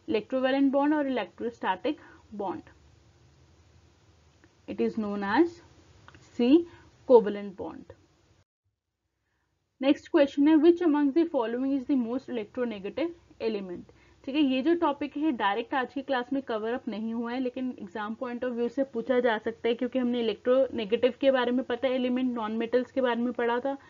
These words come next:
तो उसमें पूछा जा सकता है कि सबसे ज़्यादा electronegative element कौन सा है।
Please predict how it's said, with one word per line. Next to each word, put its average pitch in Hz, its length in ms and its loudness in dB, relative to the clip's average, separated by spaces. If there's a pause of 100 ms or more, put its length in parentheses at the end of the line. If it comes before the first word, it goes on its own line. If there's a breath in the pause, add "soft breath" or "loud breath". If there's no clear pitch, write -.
(280 soft breath)
तो 277 60 0
उसमें 285 220 4
पूछा 277 320 0
जा 269 180 2
सकता 269 280 -2
है 294 60 -2
कि 311 100 2
सबसे 285 320 -2
ज़्यादा 285 240 2
electronegative 240 720 0
element 214 420 0 (360 loud breath)
कौन 214 240 -2
सा 202 180 -4
है। 180 180 -6